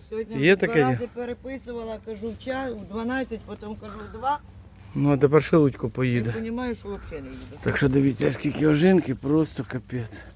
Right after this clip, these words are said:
Speaker 2: І ми відбираємо ту, яка сама вже відпадає. Це вже спорчена, а доля воно скільки лежить.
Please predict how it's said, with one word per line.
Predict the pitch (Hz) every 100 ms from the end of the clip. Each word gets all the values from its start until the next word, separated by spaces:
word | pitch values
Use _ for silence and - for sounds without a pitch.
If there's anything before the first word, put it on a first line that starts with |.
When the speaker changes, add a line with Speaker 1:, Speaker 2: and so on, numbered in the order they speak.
| - - - - - - - - -
Speaker 2:
І | 123
ми | 135 131
відбираємо | 127 135 139 135 143
ту, | 147 277
яка | 247 135 190
сама | 185 143 156
вже | 156 135
відпадає. | - 143 131 113 107 104 - - - - - - - - 127 -
Це |
вже | 120 113
спорчена, | 107 - 196 190 - 160 147
а |
доля | 139 185 180
воно | 147 139
скільки | - 135 143
лежить. | 143 143 160 196